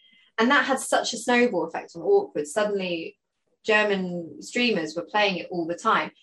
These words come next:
even though it was in English. So what they were doing was that they were,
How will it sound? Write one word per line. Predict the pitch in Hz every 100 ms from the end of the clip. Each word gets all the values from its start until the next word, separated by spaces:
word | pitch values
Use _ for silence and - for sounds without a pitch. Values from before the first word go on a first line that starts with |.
| _ _
even | 254 247
though | 226
it |
was | 202
in | 202
English. | 214 202 151 147
So | -
what | 196 190
they | 180
were |
doing | 175 196 185 165
was | 160
that | 156
they | 165
were, | 165